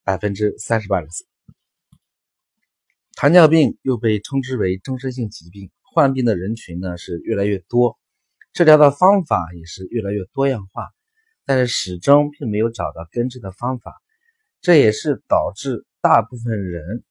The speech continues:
认为糖尿病是一种终身性疾病的原因。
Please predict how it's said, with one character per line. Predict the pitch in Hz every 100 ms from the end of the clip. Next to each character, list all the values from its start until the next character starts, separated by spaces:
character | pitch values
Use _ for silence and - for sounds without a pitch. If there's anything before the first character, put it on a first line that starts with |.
| _ _ -
认 | 143 175 120
为 | 92 95
糖 | - 95 113
尿 | 113
病 | 117 110 101
是 | -
一 | 104
种 | - 82 _
终 | 139 135
身 | 131 139
性 | 131 120 98
疾 | - 90
病 | 107 95
的 | 82
原 | 76 78 92
因。 | 98